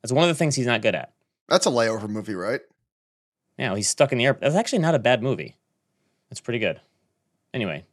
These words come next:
Speaker 1: new customers only. Link in the show notes. Go see Y Charts.
Speaker 2: Today's show is also brought to you by the College for Financial Planning. Ben, do you know what the new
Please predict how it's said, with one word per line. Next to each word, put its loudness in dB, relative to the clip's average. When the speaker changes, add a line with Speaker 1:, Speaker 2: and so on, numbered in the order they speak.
Speaker 1:
new 0
customers 0
only. 4
Link 0
in 0
the 0
show 0
notes. -2
Go 0
see 0
Y 4
Charts. -8
Speaker 2:
Today's 6
show 8
is 6
also 6
brought 2
to -6
you -2
by 0
the -4
College 0
for -2
Financial -4
Planning. -4
Ben, 6
do -2
you 6
know 4
what 4
the 0
new 2